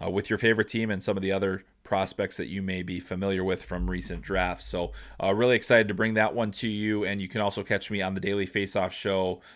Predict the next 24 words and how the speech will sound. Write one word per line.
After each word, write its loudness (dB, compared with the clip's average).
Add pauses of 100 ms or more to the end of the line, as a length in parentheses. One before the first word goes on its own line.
(220)
um, 0
once 2
a 0
week. -4 (360)
And -4
that 0
is -4
a -6
streaming -4
show, 0
which -2
you -8
can -6
find -4
on -6
Twitter. 2 (260)
If -12
you -4
follow 4
at 2
D 0
F -2
O 0 (260)
Hockey, -2